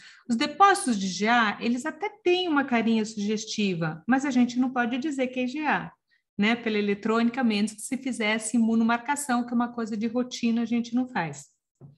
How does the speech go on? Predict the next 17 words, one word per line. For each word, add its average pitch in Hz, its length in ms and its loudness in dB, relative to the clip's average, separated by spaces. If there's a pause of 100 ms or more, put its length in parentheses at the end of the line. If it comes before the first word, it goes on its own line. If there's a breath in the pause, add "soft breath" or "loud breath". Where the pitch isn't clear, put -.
(1200 soft breath)
A 226 80 0
carinha 247 480 4
que 202 120 -4
eles 180 180 -6
têm 208 500 0
é, 180 300 -10
é - 240 -6 (100)
totalmente 214 540 4
extraoficial, 202 840 2
mas 202 200 2
é 226 60 2
assim, 226 300 0
eles, 208 300 -2
em 233 80 2
geral, 220 320 2
eles 226 140 -2
são 226 360 -4